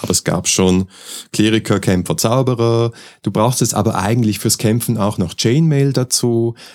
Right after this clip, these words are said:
Also es ist eigentlich so ein Insider-Ding. Aber irgendwie hat das was ausgelöst. Die Leute haben intuitiv dann doch verstanden, dass da etwas Neues entsteht.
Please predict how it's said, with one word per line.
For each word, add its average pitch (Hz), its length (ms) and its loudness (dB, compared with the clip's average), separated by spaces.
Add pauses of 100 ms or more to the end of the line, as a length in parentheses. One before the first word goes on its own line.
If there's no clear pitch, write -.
(140)
Also 110 160 0
es 113 80 0
ist 165 220 0
eigentlich 120 340 0
so - 120 0
ein 107 100 0
Insider-Ding. 85 1080 -2 (680)
Aber 104 240 -2 (180)
irgendwie 147 680 2 (1000)
hat - 340 -4
das - 400 -2
was 107 220 0
ausgelöst. - 840 -4 (200)
Die 104 60 0
Leute 113 340 0
haben 98 220 -2
intuitiv 117 720 -2
dann 98 160 -2
doch 104 220 -2
verstanden, 104 640 -2
dass 101 200 -2
da 98 160 0
etwas 101 380 -4
Neues 92 400 2
entsteht. - 840 -2